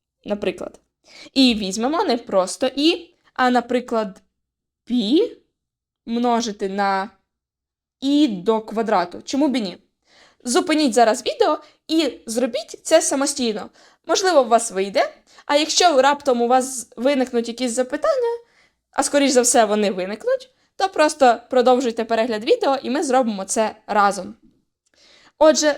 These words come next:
нам вже знову треба просто підставляти і в ось ці всі штуки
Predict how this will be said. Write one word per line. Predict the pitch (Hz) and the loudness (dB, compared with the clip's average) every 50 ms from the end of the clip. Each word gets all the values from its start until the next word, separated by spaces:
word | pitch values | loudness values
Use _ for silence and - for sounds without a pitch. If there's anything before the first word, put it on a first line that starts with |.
| 294 - - | -4 -10 -4
нам | 277 381 587 571 | 0 2 2 2
вже | 453 440 403 | 2 0 0
знову | 320 262 269 269 254 226 226 220 | 0 0 0 0 0 -2 -2 -6
треба | 214 - _ _ - 269 285 277 247 226 220 | -6 -8 _ _ 0 2 4 4 4 2 0
просто | 214 - 254 247 240 240 - 220 | 0 2 2 2 2 2 -2 -6
підставляти | - 214 214 - 247 233 233 233 220 208 214 - 185 | -8 -8 -6 -2 -2 2 2 4 2 2 -2 -6 -12
і | - - - 294 523 622 640 - _ _ _ _ _ _ _ _ - | -10 -8 -6 -4 -4 -4 -6 -8 _ _ _ _ _ _ _ _ -16
в | - 240 277 | -10 -4 -2
ось | 339 427 440 | 0 0 -2
ці | - - 302 | -2 -2 -2
всі | 294 - - 247 | 0 0 0 -2
штуки | 240 - - 240 220 214 - 190 - | -2 -2 -2 -2 -4 -2 -2 -6 -6